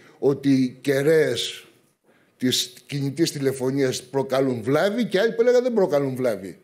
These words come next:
Μελέτες κάναν και οι δυο. Εγώ δεν αμφισβητώ τις μελέτες του καθένα, ούτε είμαι επιστήμονας για να αμφισβητήσω.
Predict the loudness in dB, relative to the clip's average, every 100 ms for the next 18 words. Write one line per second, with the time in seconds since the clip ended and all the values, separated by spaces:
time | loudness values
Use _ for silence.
0 | _ -20 _ -20 -20 -20 _ 2 2 4
1 | 2 0 0 0 2 2 2 4 4 2
2 | 0 2 4 4 4 2 0 0 0 2
3 | 2 2 0 0 0 2 4 4 0 -6
4 | -4 -4 0 0 2 0 2 2 2 0
5 | -2 -2 -2 0 0 0 0 0 0 -4
6 | -4 -4 -4 -6 -8